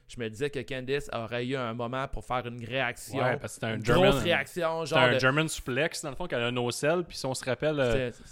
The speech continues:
Speaker 1: c'est, c'est, non, c'est un, c'est pas un powerbomb ?
Speaker 2: me semble, je suis assez sûr que c'était un German.
Speaker 1: Parce que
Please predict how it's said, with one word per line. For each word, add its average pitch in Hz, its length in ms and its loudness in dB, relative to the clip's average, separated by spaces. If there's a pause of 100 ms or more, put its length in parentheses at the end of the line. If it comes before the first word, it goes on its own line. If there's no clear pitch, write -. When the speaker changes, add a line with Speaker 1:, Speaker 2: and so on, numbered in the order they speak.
(140)
Speaker 1:
c'est, 139 120 -6
c'est, 147 60 -2
non, 165 140 0
c'est - 120 -6
un, 127 40 -8 (440)
c'est - 160 -4
pas 185 180 2
un 185 60 2
powerbomb ? 170 480 2 (400)
Speaker 2:
me 107 80 -8
semble, 147 280 -2
je - 60 -12
suis 143 80 -8
assez - 160 -12
sûr - 140 -8
que 214 60 -8
c'était 123 140 2
un 107 140 0
German. 107 460 -2 (480)
Speaker 1:
Parce 123 140 -2
que 156 180 0